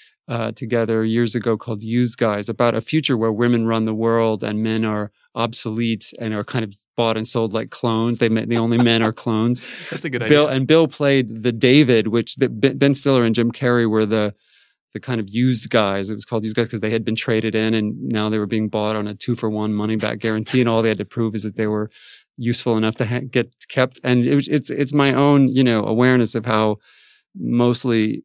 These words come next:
Speaker 1: you know, useless men are in relation to the,
Speaker 2: <laughs>
Speaker 1: the, uh, capability of women. And I'm not saying that facetiously. No, you know, based on my own wife and the women in my life, I am pretty sure, uh, women should run the earth.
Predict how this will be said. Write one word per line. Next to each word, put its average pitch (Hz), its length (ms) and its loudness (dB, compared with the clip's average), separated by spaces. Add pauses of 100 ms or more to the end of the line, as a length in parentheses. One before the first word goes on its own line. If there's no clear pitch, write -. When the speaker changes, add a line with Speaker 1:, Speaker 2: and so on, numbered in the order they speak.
(120)
Speaker 1:
you 123 200 2
know, 104 340 0
useless 117 460 -2
men 113 180 2
are 107 320 0
in 104 80 0 (100)
relation 110 340 0
to 117 220 -2
the, 127 460 -6
Speaker 2:
<laughs> - 40 -14
Speaker 1:
the, 107 300 -6
uh, 104 80 -8
capability 113 500 -4
of 110 100 -6
women. 120 220 2
And 110 120 0
I'm 120 220 0
not 135 220 2
saying 131 220 2
that 113 120 -4
facetiously. 113 520 -4
No, 117 260 -2
you 113 140 -6
know, 107 60 -4
based 117 300 -4
on 117 100 -2
my 110 200 -2
own 117 240 -2
wife 107 260 -4
and 104 120 -4
the 104 60 -8
women 113 260 0
in 107 80 -2
my 107 180 -4
life, 104 180 -6
I 107 160 -6
am 110 180 -8
pretty 110 360 -6 (480)
sure, 113 520 2
uh, 113 100 -6
women 110 280 0
should 113 280 0
run 127 180 4
the 131 100 4
earth. 139 180 0